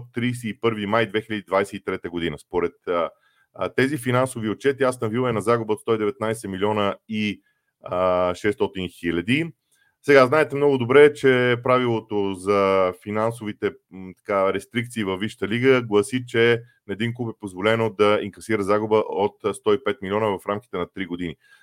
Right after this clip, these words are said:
Затова това число от сто и деветнайсет милиона започна да прави,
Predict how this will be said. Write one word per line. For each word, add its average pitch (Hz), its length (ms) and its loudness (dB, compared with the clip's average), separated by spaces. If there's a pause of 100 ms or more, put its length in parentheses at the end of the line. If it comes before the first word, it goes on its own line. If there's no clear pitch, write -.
(120)
Затова 139 460 0
това 135 340 2
число 113 600 0 (580)
от 101 160 -4
сто 117 160 0
и 110 40 0
деветнайсет 107 460 -2
милиона 135 220 -4
започна 123 340 -8
да 123 120 -8
прави, 117 480 0